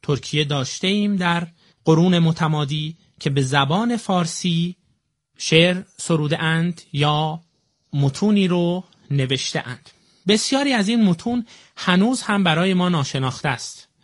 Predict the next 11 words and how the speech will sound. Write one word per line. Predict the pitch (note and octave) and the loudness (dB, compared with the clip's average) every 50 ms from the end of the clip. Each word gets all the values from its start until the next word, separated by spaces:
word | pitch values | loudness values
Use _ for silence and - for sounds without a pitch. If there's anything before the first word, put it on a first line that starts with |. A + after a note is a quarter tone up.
| _ _ - | _ _ -2
و | C3+ D3+ D3+ | 2 2 4
نسخه | D3 D3 D3 - - - E3 | 4 2 0 0 -2 -2 -2
های | D3+ - - G3+ G#3+ A3+ A3+ | -2 0 0 -2 0 0 -2
خطی | G#3 - - F3 C#3+ - - - - A#3+ A#3+ A#3 | -2 0 0 -2 -2 -2 -6 -6 -4 -2 0 0
از | A3 G3+ F#3 E3+ | 0 0 0 0
اونها | F#3+ F#3 E3 D#3+ F3+ E3+ E3+ F3 F3 - - - - _ _ - | 0 0 0 0 0 -2 -2 -4 -8 -12 -20 -20 -20 _ _ -2
در | - D#3 D3+ C#3+ C#3 C3+ C3+ - _ _ _ _ - | 2 2 4 4 2 -2 -6 -12 _ _ _ _ -4
جای | D3 D#3 D#3 C#3+ C#3 C3+ | 0 2 4 4 4 2
جای | A#2 - F#3 G#3 A3 A3+ | 2 2 0 0 0 0
کشور | G#3 - F3+ E3 - - F3 E3 D#3+ | -2 -2 -4 -4 -2 -2 -2 -2 -2
ترکیه | E3 E3+ D#3 C#3+ - - D#3+ D#3 D#3 D#3 D#3 D#3+ D#3+ | -2 -4 -6 -6 -4 -4 -2 0 0 0 0 -2 -6